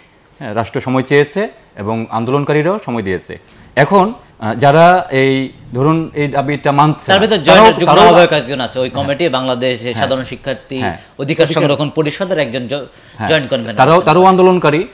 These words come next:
Speaker 1: এখন এই যে আস্থাহীনতা কেন তৈরি হয়?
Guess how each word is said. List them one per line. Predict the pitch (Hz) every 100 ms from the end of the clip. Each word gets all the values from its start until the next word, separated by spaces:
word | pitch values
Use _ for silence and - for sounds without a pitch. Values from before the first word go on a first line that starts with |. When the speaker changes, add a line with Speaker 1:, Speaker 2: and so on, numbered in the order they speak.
| _
Speaker 1:
এখন | 139 143 185 190 - _ _
এই | 151
যে | 160 -
আস্থাহীনতা | 160 - 190 208 208
কেন | 180 175
তৈরি | 165 127
হয়? | 90 76